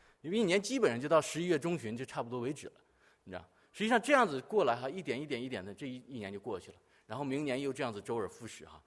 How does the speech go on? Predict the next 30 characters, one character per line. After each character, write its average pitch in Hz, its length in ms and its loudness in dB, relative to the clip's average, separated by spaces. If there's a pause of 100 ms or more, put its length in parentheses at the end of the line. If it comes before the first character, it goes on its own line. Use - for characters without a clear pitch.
(240)
就 143 100 -6
是 127 60 -2
这 156 80 2
样 131 120 4
子， 110 60 -6
我 101 100 -4
们 92 120 -8
的 110 40 -6
一 127 140 -6
生 147 240 -2
啊， 95 160 0
就 113 100 -10
这 110 80 -4
样 101 80 0
子 90 80 -8
被 120 120 -4
一 104 180 -8
个， 131 80 -6
一 113 180 -6
个， 127 140 0
一 110 100 -2
个 113 140 -2
的 101 100 -4
这 110 80 -4
样 101 140 -2
的 92 80 -4
一 90 60 -6
个 85 240 -4
圈 117 320 0
呢， 90 100 -4